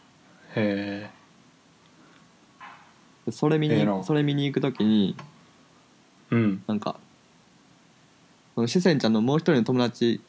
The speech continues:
Speaker 2: 呼んで、
Speaker 1: うん。
Speaker 2: 四人で行ったら、まあ、タクシーとかも安なるから、ちょうどで。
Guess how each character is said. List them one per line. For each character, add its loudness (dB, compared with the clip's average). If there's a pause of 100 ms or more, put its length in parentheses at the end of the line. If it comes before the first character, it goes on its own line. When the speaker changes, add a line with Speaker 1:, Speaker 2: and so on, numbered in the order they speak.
(160)
Speaker 2:
呼 2
ん 2
で、 2 (1120)
Speaker 1:
う 2
ん。 4
Speaker 2:
四 8
人 4
で 4
行 2
っ -14
た 2
ら、 2
ま 2
あ、 0
タ -2
ク -8
シ 0
ー 0
と -2
か -6
も 0
安 -2
な 2
る 0
か -2
ら、 -2
ち -4
ょ 2
う -2
ど -2
で。 -6